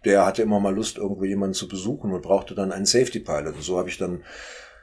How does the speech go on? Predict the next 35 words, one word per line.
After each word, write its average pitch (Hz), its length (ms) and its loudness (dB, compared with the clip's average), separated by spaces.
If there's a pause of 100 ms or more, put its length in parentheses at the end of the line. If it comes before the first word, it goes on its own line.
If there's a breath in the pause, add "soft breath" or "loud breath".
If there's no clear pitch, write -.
(100)
mein 87 340 -4
Rating 117 400 6
gemacht 101 320 2
für - 120 -6
ein 85 60 -6
Düsenflugzeug 139 720 6
und 104 140 -2
konnte 104 220 0
Flugstunden 113 480 0
sammeln, 104 280 6
ohne 98 200 0
dass 90 120 2
es 87 120 -4
mich 87 200 -8
was 85 160 -10
gekostet - 600 -6
hat. 67 160 -10
Das 73 160 -10
ist - 340 -8
der, 82 300 -6
der 87 180 -4
Unterschied. 87 440 -6
Aber 101 200 4
wie 120 60 2
gesagt, 110 280 6
ich 117 200 -8
musste 139 400 4
niemals 90 400 -2
fliegen. 107 320 -2
Ich 101 100 -4
konnte 107 220 0
mir 107 80 0
das 98 100 -2
immer 101 220 -4
aussuchen. 101 760 -2